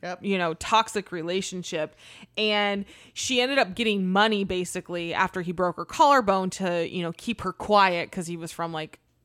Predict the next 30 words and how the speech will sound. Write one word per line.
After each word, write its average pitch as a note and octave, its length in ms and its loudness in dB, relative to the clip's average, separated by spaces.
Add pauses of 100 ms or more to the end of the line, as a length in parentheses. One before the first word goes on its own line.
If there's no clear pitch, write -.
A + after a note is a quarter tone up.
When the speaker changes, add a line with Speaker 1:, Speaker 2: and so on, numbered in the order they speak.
(200)
Speaker 2:
uh, - 60 -12 (400)
you F3 140 -6
know, A#2+ 100 -8
a C#3+ 120 -4
rich E3+ 320 -6
family. F#3 580 0
Speaker 1:
Well, G#3 80 -8
not G#3+ 140 0
only F3+ 140 -4
that, G#3+ 240 0
he A3 120 -8
was G3+ 140 -4
forty-one F#3+ 440 -4
and D#3 100 -18
she F#3 100 -14
was D#3 120 -12
thirteen. D#3 480 -10
Speaker 2:
Correct. - 480 0 (300)
And, G#3 760 4 (260)
and G#3+ 240 2
then G3+ 600 4
her G#3+ 200 4
dad F#3 260 4
ended F3 240 -4
up F3 100 -4
spending D#3 440 -6
all C#3+ 180 -4
of D#3+ 120 -8
that G2+ 180 -6
money, C#2 380 -12